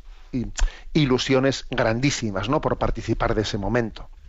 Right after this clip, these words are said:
Hasta teníamos entre nosotros, pues un sacerdote, ¿no? De, de, de una edad, pues ya, pues, pues nonagenaria, que había venido desde, desde Estados Unidos, ¿no?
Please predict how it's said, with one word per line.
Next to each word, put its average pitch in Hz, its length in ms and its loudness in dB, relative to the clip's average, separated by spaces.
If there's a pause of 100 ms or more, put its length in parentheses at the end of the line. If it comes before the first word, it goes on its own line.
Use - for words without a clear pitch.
(380)
Hasta - 260 -4
teníamos 117 560 0
entre 120 200 2
nosotros, 120 520 0 (1080)
pues - 140 -4
un 131 100 2
sacerdote, 110 580 0
¿no? 113 140 2
De, 107 180 4 (640)
de, 107 500 2
de 117 420 -2
una 123 200 2
edad, 123 260 4 (300)
pues 110 200 -8
ya, 117 160 2
pues, - 360 -2 (240)
pues 113 160 0
nonagenaria, 123 880 2 (400)
que - 120 0
había 120 180 4
venido 127 260 4
desde, 123 240 2
desde 113 360 0
Estados 127 480 0
Unidos, 123 400 2
¿no? 123 180 0